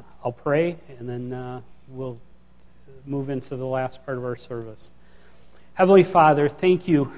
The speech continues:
Thank you for giving us a message like this. Thank you for challenging us in, in a way that, um, we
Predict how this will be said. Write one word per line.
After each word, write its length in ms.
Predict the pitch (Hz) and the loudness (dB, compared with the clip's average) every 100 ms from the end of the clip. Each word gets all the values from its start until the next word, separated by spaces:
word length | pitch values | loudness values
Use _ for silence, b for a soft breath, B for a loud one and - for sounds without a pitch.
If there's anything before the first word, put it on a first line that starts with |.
| B B B - - - b b b b b - - - - - | B B B -20 -20 -20 b b b b b -20 -20 -20 -8 4
Thank 300 | 180 180 - | 4 4 2
you 140 | 160 | 2
for 200 | 151 143 | 2 -2
giving 340 | 131 143 135 135 | 0 0 0 -2
us 200 | 131 131 | -2 -6
a 40 | |
message 460 | 123 127 - 120 127 | -4 -6 -6 -10 -8
like 240 | 117 - | -10 -10
this. 280 | 110 110 - | -16 -18 -10
Thank 260 | 139 135 143 | -10 -8 -10
you 80 | |
for 600 | 135 - 131 127 123 117 - - b b b | -12 -10 -4 -2 -2 -4 -10 -20 b b b
challenging 580 | - 151 147 156 143 147 | -10 -4 0 0 -2 -4
us 480 | 139 135 135 - - - | -2 -2 -6 -10 -16 -12
in, 460 | 135 127 123 123 127 - 135 | -6 -4 -4 -6 -12 -18 -12
in 100 | 127 | -10
a 40 | |
way 500 | 123 135 131 135 131 | -4 -2 0 0 -2
that, 380 | 123 117 - - - 120 | -4 -8 -10 -20 -20 -18
um, 260 | 107 107 107 - - - - b b b b b b - - - - 143 - - - | -18 -18 -20 -20 -20 -20 -20 b b b b b b -20 -20 -20 -20 -20 -20 -20 -18
we 480 | 143 135 131 127 | -6 -4 -4 -8